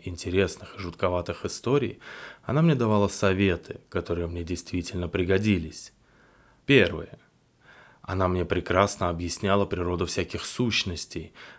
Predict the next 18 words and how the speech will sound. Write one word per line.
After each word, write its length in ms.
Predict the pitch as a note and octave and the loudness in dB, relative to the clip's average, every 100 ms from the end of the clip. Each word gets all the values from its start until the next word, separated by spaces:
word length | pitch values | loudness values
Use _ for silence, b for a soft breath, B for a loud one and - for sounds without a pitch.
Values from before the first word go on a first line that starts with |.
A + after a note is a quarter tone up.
| _ | _
которые, 440 | - - B2 A2 | -6 -2 0 0
в 100 | - | 0
принципе, 520 | - G2 F#2+ - G#2 | 0 0 0 0 0
благожелательны, 1200 | F#2 F2+ F#2 G2 F#2 G#2+ B2 C3 F#2 - F2+ E2+ E2+ | 2 0 0 0 0 0 2 2 0 -6 -6 -6 -4
но 340 | F2 F2 E2+ - | -2 -2 -2 -4
иногда 480 | F2+ F2 E2+ F2 E2+ | -4 -4 -2 -4 -2
могут 300 | E2+ F2 - | -4 -4 -2
вредничать. 760 | G2 G#2 E2+ D#2+ - - - B B B B | 0 0 -2 -8 -10 -12 -20 B B B B
Рассказывала, 720 | - G2+ - D3+ C3 A#2+ G#2+ | -6 -6 -2 0 2 2 0
как 400 | F#2+ G2+ F#2+ - _ _ | 0 -2 -2 -6 _ _
их 360 | - G2 - - | -6 -6 -6 -12
утихомирить 880 | - F2+ - F2+ E2+ E2+ F2 E2 - | -8 -6 -6 -6 -4 -4 -4 -6 -8
и 80 | F#2 | -6
жить 240 | F2 E2 | -6 -6
с 80 | - | -6
ними 160 | F2+ | -6
в 80 | E2+ | -4
согласии. 720 | - F#2+ A2+ F2 E2+ - - | -2 0 0 0 -4 -12 -14